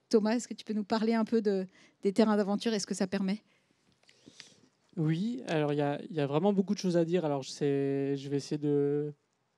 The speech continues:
Speaker 2: sélectionner des éléments qui sont importants, mais j'arriverai pas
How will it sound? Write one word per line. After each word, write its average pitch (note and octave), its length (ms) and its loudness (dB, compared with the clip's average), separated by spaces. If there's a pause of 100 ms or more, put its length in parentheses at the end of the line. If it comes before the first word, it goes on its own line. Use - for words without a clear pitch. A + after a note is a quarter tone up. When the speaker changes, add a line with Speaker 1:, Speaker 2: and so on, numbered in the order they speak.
Speaker 2:
sélectionner F#3 600 4
des E3 240 2
éléments E3 260 2
qui - 140 -10
sont D3+ 180 -2
importants, D#3+ 480 0
mais D3+ 320 2
j'arriverai C#3+ 380 0
pas E3 420 -2